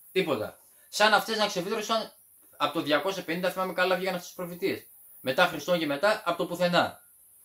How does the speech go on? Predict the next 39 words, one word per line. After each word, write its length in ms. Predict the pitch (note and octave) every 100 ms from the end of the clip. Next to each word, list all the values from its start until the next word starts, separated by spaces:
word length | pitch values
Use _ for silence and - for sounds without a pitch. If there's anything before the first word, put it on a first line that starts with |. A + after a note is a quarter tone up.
| _ _ - - -
Λοιπόν, 220 | E3+ E3
πάνω 220 | G3+ G#3
στην 120 | F#3+
προσπάθειά 380 | F3 E3+ F#3+ F#3+
τους 100 | F#3
δηλαδή 280 | D#3+ D#3 E3
να 100 | G3+
ενώσουνε 640 | F3 F#3 G3 G3+ A3+ A3+ - -
τον 160 | - D#3+
ελληνισμό 640 | D#3 D3+ C#3+ D#3+ G#3+ G#3+ -
με 120 | D#3
τον 100 | D#3
χριστιανισμό. 680 | D3+ - D#3 D3+ D#3 A2+ - _ _ _ _
Που 80 | D#3
ο 40 |
ελληνισμός 360 | D#3 D3+ F3+ F#3
με 100 | F#3
τον 220 | E3 D#3+
χριστιανισμό, 680 | D3 C#3+ D3+ D3 C#3+ C#3+ -
αν 200 | D#3 F#3
ενωθεί, 600 | F3 D3+ C#3+ G#3 A#3 A3+ - _ _
σημαίνει 460 | - - D3+ G3 G#3+
ότι 160 | G3
ο 20 | E3
ελληνισμός 640 | D3+ D3 B2+ E3+ G#3 - _
θα 120 | D3+
αφανιστεί. 720 | D3 D3+ D3 C#3+ - G#2+ - _ _
Όπως 260 | D#3+ D#3
και 100 | D3+
γίνεται. 440 | D3+ D#3 B2+ G2 -
Δεν 160 | B2+ F3
μπορεί 160 | F3+
να 80 | E3+
ενωθεί 500 | D#3+ D3 - C#3+ G2 - _ _
η 120 | C3+
αλήθεια 320 | C#3 C#3+ C#3
με 80 | C3+
το 100 | B2+
ψεύδος. 540 | - B2+ G#2 G2 -